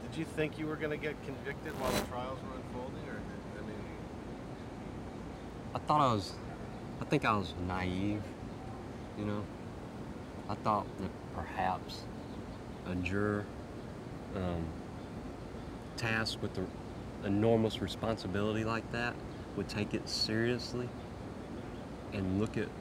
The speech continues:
Speaker 2: the evidence as it's presented and weigh it accurately.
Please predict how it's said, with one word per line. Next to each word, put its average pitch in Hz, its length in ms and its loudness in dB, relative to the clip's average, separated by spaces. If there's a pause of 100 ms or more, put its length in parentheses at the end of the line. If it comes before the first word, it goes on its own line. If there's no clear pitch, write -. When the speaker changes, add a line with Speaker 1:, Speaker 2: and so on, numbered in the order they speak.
(540)
Speaker 2:
the 90 200 -2
evidence 101 540 2
as 90 140 0
it's 87 180 0
presented 98 580 2
and 85 240 0
weigh 92 200 4
it 101 120 2 (720)
accurately. 104 500 0